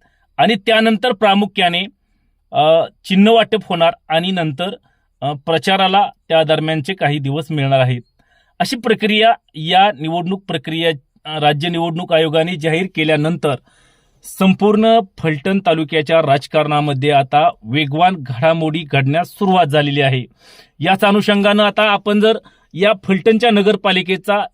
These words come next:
थोडासा इतिहास पाहिला, तर यामध्ये तब्बल नऊ वर्षांनंतर फलटण नगरपालिकेची निवडणूक संपन्न होत आहे, तर इतिहासात दुसऱ्यांदा या ठिकाणी थेट नगराध्यक्षपद या ठिकाणी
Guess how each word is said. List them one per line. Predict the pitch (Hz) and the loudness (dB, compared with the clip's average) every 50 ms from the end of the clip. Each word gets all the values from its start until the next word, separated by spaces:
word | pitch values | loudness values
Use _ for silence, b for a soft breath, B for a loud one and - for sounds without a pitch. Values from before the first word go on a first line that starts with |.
| _ _ - | _ _ -10
थोडासा | - 175 196 208 202 - 202 | -6 -2 0 0 0 0 0
इतिहास | 185 185 151 - 208 214 214 202 | -2 -4 -2 0 0 0 0 0
पाहिला, | - - 196 175 165 156 147 135 143 - _ _ _ _ _ _ _ _ _ _ 160 | -2 0 0 2 2 2 2 0 0 -6 _ _ _ _ _ _ _ _ _ _ -4
तर | 165 | -4
यामध्ये | 165 170 175 180 180 175 170 143 135 180 190 208 202 - _ _ _ - | 0 2 2 2 2 2 -2 -4 -2 0 0 0 0 -4 _ _ _ -6
तब्बल | 190 165 147 156 196 214 226 220 - _ _ | -4 -4 -2 0 0 0 0 0 -6 _ _
नऊ | - 151 156 170 190 214 220 | -8 -6 -2 0 0 0 2
वर्षांनंतर | 208 196 175 190 - - 190 180 180 180 175 185 190 190 165 - 185 156 139 - _ _ _ _ _ _ _ _ _ _ _ _ - | 2 2 2 2 0 0 2 2 2 2 -2 0 0 -2 0 2 0 0 0 -2 _ _ _ _ _ _ _ _ _ _ _ _ -6
फलटण | 180 165 147 - 214 214 208 | -6 -6 -2 0 0 2 2
नगरपालिकेची | 185 170 156 175 165 - 175 156 156 156 135 - 160 160 131 - 185 170 | 0 0 -2 -4 -4 0 0 0 0 0 -2 -4 -4 -6 -4 -6 -6 -4
निवडणूक | 147 147 156 165 180 190 170 175 170 160 165 _ _ _ _ _ _ _ | -2 -2 0 2 2 2 2 0 -2 -4 -6 _ _ _ _ _ _ _
संपन्न | - - 170 165 147 131 - 190 190 | -6 -4 -2 -2 0 0 0 2 2
होत | 196 196 190 208 | 2 2 0 0
आहे, | 196 175 185 202 226 - _ _ _ _ _ - | 0 2 0 0 -2 -4 _ _ _ _ _ -4
तर | 196 208 | -2 -2
इतिहासात | 220 - 180 170 135 214 226 226 220 - - 185 175 - _ _ _ _ _ _ _ _ - | -2 -4 -6 -6 -2 0 2 2 2 2 2 2 2 2 _ _ _ _ _ _ _ _ -14
दुसऱ्यांदा | 120 123 190 190 - 214 220 226 233 247 247 233 | -6 -4 -2 0 0 2 2 2 4 4 2 2
या | 208 190 | 2 0
ठिकाणी | 180 165 190 - 185 180 185 196 | -4 -6 -8 -4 -4 -2 -2 -4
थेट | 202 - _ - 220 233 233 - - _ _ _ _ - | -8 -10 _ -2 -2 -2 -2 -4 -14 _ _ _ _ -6
नगराध्यक्षपद | 147 165 160 165 190 196 196 175 220 226 - - 208 - 196 170 151 135 _ _ _ _ _ _ - | -6 -4 -4 -2 -4 -4 -2 -2 -2 -2 -2 -6 -6 -4 -4 -6 -6 -6 _ _ _ _ _ _ -8
या | 131 160 175 | -2 -2 -2
ठिकाणी | 175 151 160 135 - 165 165 180 196 | -2 -2 -8 -2 0 0 0 0 -4